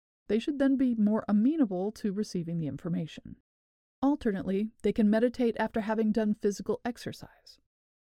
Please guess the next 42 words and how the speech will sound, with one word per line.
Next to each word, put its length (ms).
Wearing 340
themselves 360
out 220
a 60
bit, 420
running 220
off 160
the 80
excess 400
energy, 480
allows 500
the 100
endorphins 480
to 100
slide 320
them 160
into 220
the 80
daydreaming 540
state 280
more 160
easily. 460
However 540
you 200
achieve 320
it, 240
and 160
there 140
is 260
no 140
best 320
or 80
even 300
better 280
way, 360
the 80
daydream 760
meditative 560
state 400
is 200
your 300
gateway 640